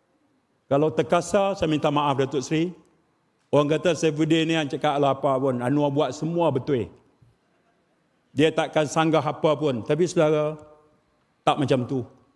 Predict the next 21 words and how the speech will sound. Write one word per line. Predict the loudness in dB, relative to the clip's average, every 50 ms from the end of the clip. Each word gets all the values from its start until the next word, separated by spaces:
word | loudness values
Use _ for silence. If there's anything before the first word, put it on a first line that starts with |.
| _ _ _ _ _ _ -6
Semalam | -2 0 2 2 2 2 0 -2
empat | -6 -2 2 2 2 2 2 -2 0 2
puluh | 4 4 4 2
minit | 2 0 0 0 0 -2 -4 -6 -8
saya | -4 -2 -2 0
bercakap | 2 0 0 0 0 0
melalui | 0 0 0 0
telefon | 2 0 0 0 0 0 0 0
dengan | 0 0 0 0
Datuk | -2 -2 -4 -8
Seri. | -10 -10 -12 -12 -12 _ _ _ _ _ _ _ _ _ _ _ _ _ _ _ _ _ _ _ _ _ _ _ _ _ _ _ _ _ _ _ _ _ _ _ _ _ _
Ya. | -8 -6 -6 -6 -8 -10 -14 _ _ _ _ _ _ _ _ _ _ _ _ _ _ _ _ _ _ _ _ _ _ _ _ _ _ _ _ _ _ _ _ _
Of | _ 0
course, | 2 2 0 -2 -8 -18 -20 -20 -20 _ _ _ _ _ _ 0
saya | 2 2 2
cerita | 2 0 2 2 2 2 2 0 -2 -4 -6 -4 -2 -2 -4 -4 -6 -18 -20 _ _ _ _ _
momen-momen | 2 2 4 4 2 2 2 2 2 0 0
terakhir | 0 0 0 0 2 2 0 0
saya | 0 0 0
dengan | 2 2 0 0 0
Rafizi. | 0 0 0 -2 -2 -2 -4 -6